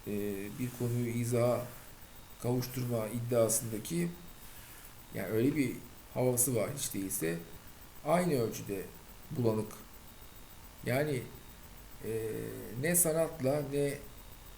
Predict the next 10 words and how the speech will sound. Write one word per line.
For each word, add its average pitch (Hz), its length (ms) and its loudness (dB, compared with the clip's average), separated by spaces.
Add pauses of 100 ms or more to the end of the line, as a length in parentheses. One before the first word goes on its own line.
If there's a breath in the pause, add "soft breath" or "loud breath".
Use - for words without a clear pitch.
(140)
e, 117 260 -2
bilimle 135 540 0
bu 135 140 -6
konuda 135 320 0
demek 139 300 0
ki 135 240 2 (580)
bizim 127 340 -2
aydınlanmamız 127 720 2
mümkün 120 360 -4
değil. 92 180 -8